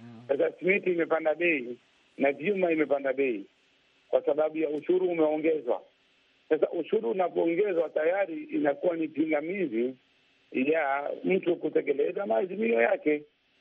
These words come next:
Speaker 2: Hilo ni, ni, ni, ni, ni, liko wazi wala halitaki da-, dalili. Nchi nzuri ni serikali zile ambazo zitaweza kuwa na nidhamu ama mipango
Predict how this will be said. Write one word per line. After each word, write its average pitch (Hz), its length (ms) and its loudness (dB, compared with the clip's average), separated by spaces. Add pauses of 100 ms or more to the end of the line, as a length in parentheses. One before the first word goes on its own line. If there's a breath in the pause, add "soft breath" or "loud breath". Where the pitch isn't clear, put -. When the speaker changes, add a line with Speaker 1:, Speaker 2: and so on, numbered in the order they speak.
Speaker 2:
Hilo 214 340 2
ni, 208 100 -4 (140)
ni, 95 100 -2 (220)
ni, 90 280 -2
ni, 180 140 -2 (320)
ni, 190 100 -8
liko 190 260 0
wazi 208 420 2
wala 156 240 0
halitaki - 420 -2
da-, 165 280 -2 (180)
dalili. 165 400 0 (600)
Nchi 185 280 0
nzuri 190 680 0 (440)
ni 160 160 -2
serikali 196 500 -2
zile 202 280 2
ambazo 185 520 0
zitaweza 160 640 2 (640 soft breath)
kuwa 160 420 2 (100)
na 160 180 2
nidhamu 165 720 0
ama 170 280 2
mipango 170 720 -4